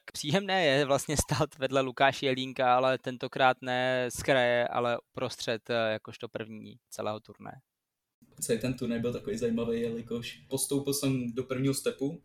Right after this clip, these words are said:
Speaker 2: a z toho prvního stepu jsem postoupil jenom kvůli tomu, že nepřijel třetí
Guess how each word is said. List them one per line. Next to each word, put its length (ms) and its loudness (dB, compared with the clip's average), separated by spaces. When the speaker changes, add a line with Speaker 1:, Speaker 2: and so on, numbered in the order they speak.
Speaker 2:
a 180 2
z 80 -2
toho 160 -2
prvního 260 0
stepu 280 -4
jsem 200 0
postoupil 480 -2
jenom 320 2
kvůli 180 -2
tomu, 340 -2
že 120 -6
nepřijel 800 -4
třetí 800 -2